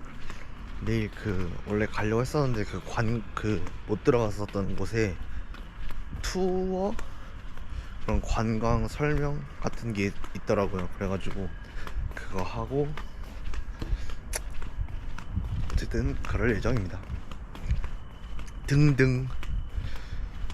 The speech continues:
어제 못 갔던, 오늘 못 갔던 먼 곳을 오늘 한번 돌아보도록,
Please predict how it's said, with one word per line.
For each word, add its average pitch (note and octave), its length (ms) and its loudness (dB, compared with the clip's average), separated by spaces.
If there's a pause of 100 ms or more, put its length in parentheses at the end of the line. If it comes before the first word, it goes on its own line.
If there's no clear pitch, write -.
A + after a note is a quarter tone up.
(340)
어제 C3 240 8
못 A#2 200 4
갔던, B2+ 480 4
오늘 D3 220 8
못 A2+ 140 4
갔던 G#2+ 580 4 (960)
먼 A2 220 4
곳을 A#2+ 500 6 (840)
오늘 G2+ 260 4
한번 A#2 340 4 (1600)
돌아보도록, F2+ 640 2